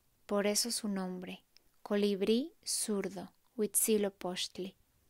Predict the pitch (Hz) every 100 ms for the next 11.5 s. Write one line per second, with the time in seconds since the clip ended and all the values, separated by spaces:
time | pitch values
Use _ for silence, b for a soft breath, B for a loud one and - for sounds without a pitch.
0 | _ _ _ _ b b b b b b
1 | b _ 196 190 - 269 240 202 202 220
2 | 226 226 220 208 208 277 320 302 226 202
3 | 202 196 - 226 214 226 220 208 202 208
4 | 208 226 269 - _ b b b b b
5 | b b - 226 294 285 233 220 202 208
6 | 208 214 - _ 208 202 202 - 269 302
7 | 294 277 247 220 220 208 202 196 196 226
8 | 285 240 214 226 240 233 - 220 226 226
9 | 208 202 247 269 294 302 302 294 285 262
10 | 262 226 208 - _ - 220 220 226 -
11 | - 220 220 - -